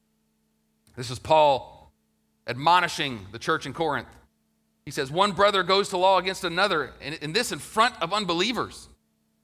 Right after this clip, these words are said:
The very fact that you have lawsuits among you means you have been completely defeated already. Why not rather be wronged? Why not rather be cheated?" Pride doesn't necessarily say, "I'm better than you."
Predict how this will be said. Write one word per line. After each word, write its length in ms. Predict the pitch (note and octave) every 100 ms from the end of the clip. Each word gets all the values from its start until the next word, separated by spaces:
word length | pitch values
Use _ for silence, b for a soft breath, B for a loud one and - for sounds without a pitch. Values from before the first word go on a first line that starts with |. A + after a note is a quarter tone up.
| -
The 80 |
very 200 | D#3 B3
fact 360 | A3+ - A#3 A#3
that 100 | G3
you 140 | A3
have 180 | G3+ G3+
lawsuits 640 | F#3 F#3 E3 - D3+ - -
among 300 | D#3+ D3+ C#3+
you 120 | C3
means 320 | C3+ C3 B2
you 120 | C3+
have 120 | B2+
been 220 | A2+ A#2 A2
completely 840 | G#2+ F#2 - D3+ D#3+ D#3+ E3 E3
defeated 680 | - G#2 - D3 C#3+ C#3 C3+ -
already. 400 | G#2+ G#2 F2+ E2+ D#2+ _ _ _ _ _ _ _ _ _ _ _ _ _ _ -
Why 220 | E3 G#3+
not 160 | A3+
rather 220 | A3 A#3+ A3+
be 120 | A#3
wronged? 420 | G#3 A3+ G3 G#2 - _ _
Why 180 | D3 G#3
not 140 | B3
rather 220 | G#3 A#3+ A3
be 100 | A3
cheated?" 360 | B3+ C4+ A#2+ - _ _ _ _ _ _ _ _ _ _ _ _ _ _ _ _ _ _ _ _ _ _ _ _ _ _ _ _ _ _ _ _
Pride 220 | - F#3+ A3
doesn't 200 | G3 F3+
necessarily 420 | F3+ G3 F3 D#3+
say, 180 | - D3
"I'm 140 | C3
better 200 | D3+ D#3+
than 140 | D#3
you." 240 | D#3 D#3+